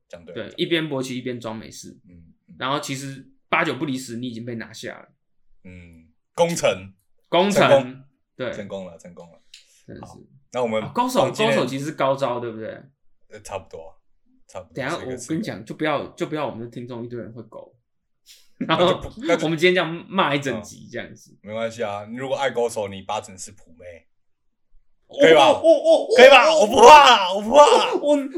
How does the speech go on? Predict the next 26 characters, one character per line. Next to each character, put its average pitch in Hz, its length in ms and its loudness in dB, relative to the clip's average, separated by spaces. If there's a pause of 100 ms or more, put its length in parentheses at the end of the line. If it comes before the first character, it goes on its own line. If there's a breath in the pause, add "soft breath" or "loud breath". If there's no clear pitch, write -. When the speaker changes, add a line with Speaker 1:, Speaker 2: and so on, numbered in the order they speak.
Speaker 2:
哦， 302 180 0
你 277 120 -2
在 330 180 -4
干 370 180 -8
什 277 140 -8
么？ 240 340 -20
你 320 80 -12
在 370 100 -4
干 508 140 8
什 - 80 6 (160)
么？ - 380 -4 (320 loud breath)
Speaker 1:
<laughs> - 0 -
我 175 220 -8
不 208 40 0
怕 254 240 4
啦。 143 440 -4 (1400 loud breath)
嗯。 120 320 -12 (320)
Speaker 2:
哦， 214 100 -8
这 240 120 -8
段 226 160 2
不 185 60 -2
用 202 140 -2
剪 135 180 -4
是 139 120 -10
不 139 40 -10
是？ 127 320 -16